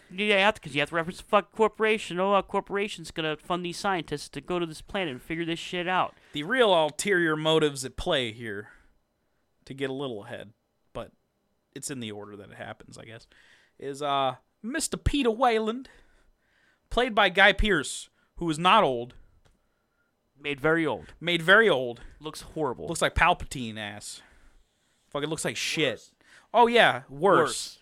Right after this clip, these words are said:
Speaker 1: It, it is
Speaker 2: Uh,
Speaker 1: one of the worst old makeup things I've ever seen.
Speaker 2: Okay, so we watched, uh, a couple short films that take place before this, before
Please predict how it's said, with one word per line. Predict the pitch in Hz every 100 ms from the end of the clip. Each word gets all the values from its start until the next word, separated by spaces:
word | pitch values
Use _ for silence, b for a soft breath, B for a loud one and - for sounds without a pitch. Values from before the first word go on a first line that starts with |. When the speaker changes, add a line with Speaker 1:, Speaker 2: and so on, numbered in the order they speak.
| -
Speaker 1:
It, | 135 -
it | 196
is | 196
Speaker 2:
Uh, | 208 202
Speaker 1:
one | 196
of |
the | 151 143 151
worst | 151 180 185 -
old | 170 160
makeup | 156 151
things | 160 143
I've | 135
ever | 127
seen. | - 110 -
Speaker 2:
Okay, | 233 226
so | 202 226
we | 277
watched, | 349 302 269 - - -
uh, | 185 180 170
a | 160
couple | 202 190
short | 147 - 151 156
films | 190 180 185 185 - -
that | 156 147 - -
take | 151
place | - 156
before | - - 147 147
this, | 156 156
before | - - 139 139 143